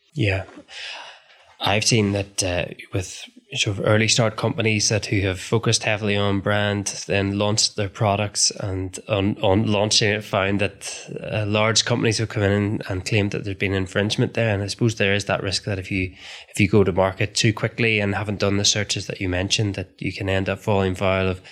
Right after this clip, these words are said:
someone with very deep pockets who's prepared to, uh, fight hard to, uh, you know, for any perceived brand infringement, that they'll try and enforce that. And for an early stage company to then have to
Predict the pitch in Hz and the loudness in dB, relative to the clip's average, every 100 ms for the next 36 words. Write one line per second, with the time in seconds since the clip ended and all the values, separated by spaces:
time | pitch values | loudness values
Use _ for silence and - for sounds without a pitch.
0 | - - 113 101 101 110 104 107 101 - | -2 4 4 4 2 -2 0 0 -2 0
1 | 110 104 123 - 107 - - 101 98 95 | -2 0 0 0 0 -2 -4 0 0 0
2 | - 98 95 95 - 98 95 101 95 101 | 0 0 0 -2 -4 -4 -2 0 0 0
3 | 104 104 95 - - - _ _ - 127 | -2 -4 -4 -4 -6 -10 _ _ -4 0
4 | 92 - 98 95 92 98 - 104 92 - | 0 0 0 0 0 0 0 2 0 0
5 | 98 92 98 101 104 104 - 92 98 92 | 0 0 0 -4 -2 -2 -4 -8 -6 -2
6 | 92 - 98 95 95 - 101 110 - 131 | -2 -2 0 0 -2 0 0 0 0 0
7 | - - - - 107 98 110 104 - 131 | -2 -14 -14 -2 0 2 2 2 0 2
8 | 113 107 104 98 - 107 95 95 95 95 | 2 2 2 0 0 -2 0 -2 -2 -4
9 | 95 92 - | -4 -4 -6